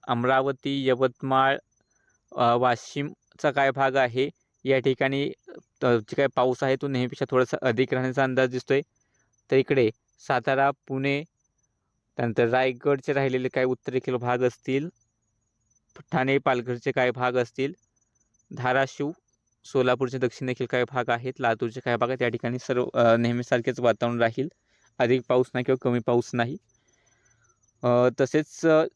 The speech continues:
अहिल्यानगरचा भाग आहे, सोलापूरचे उत्तर भाग, धाराशिवचे उत्तरेकडील भाग, बीडचा भाग आहे, अ, या ठिकाणी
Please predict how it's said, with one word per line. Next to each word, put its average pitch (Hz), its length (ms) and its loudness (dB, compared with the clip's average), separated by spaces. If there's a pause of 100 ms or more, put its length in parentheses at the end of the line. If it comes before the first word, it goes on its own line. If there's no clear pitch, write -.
(560)
अहिल्यानगरचा 147 800 2
भाग 135 200 0
आहे, 135 160 2
सोलापूरचे 131 500 0
उत्तर 123 220 -2
भाग, 131 260 0
धाराशिवचे 120 640 -2
उत्तरेकडील 123 480 -2
भाग, 127 160 0
बीडचा 120 440 0
भाग 143 300 -4
आहे, 123 320 0 (960)
अ, 120 140 2
या 120 140 2
ठिकाणी 117 480 0